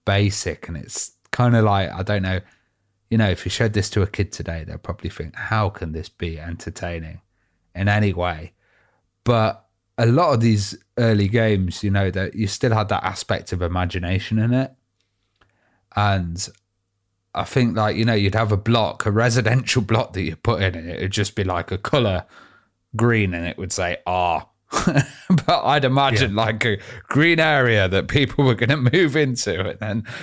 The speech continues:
Speaker 1: suddenly populate it, you know? And, um, it,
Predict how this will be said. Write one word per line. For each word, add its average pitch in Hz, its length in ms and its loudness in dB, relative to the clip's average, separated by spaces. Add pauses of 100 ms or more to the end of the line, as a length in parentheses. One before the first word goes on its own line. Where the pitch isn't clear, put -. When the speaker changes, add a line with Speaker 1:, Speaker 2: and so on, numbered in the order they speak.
Speaker 1:
suddenly 127 440 4
populate 92 600 0
it, 87 220 -8
you 104 80 -4
know? 104 240 0 (360)
And, 107 380 0
um, 98 420 0 (800)
it, 85 200 -6